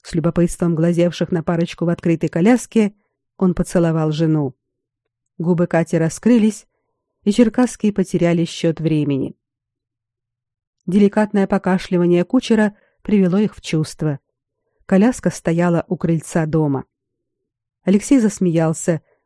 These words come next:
ухватил жену за талию, поставил на землю и, обняв, повел в гостиную. Жирандоль, стоящая на камине, давала так мало света, что дальние углы комнаты терялись во тьме,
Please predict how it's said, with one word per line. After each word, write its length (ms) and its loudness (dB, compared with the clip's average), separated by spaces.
ухватил 440 2
жену 220 0
за 160 0
талию, 560 2
поставил 480 -2
на 160 0
землю 520 0
и, 100 -2
обняв, 560 -2
повел 300 -2
в 20 -8
гостиную. 760 -6
Жирандоль, 600 6
стоящая 540 0
на 100 2
камине, 560 2
давала 380 0
так 200 -4
мало 220 0
света, 480 2
что 220 -4
дальние 360 2
углы 220 0
комнаты 440 0
терялись 500 -2
во 120 0
тьме, 420 -4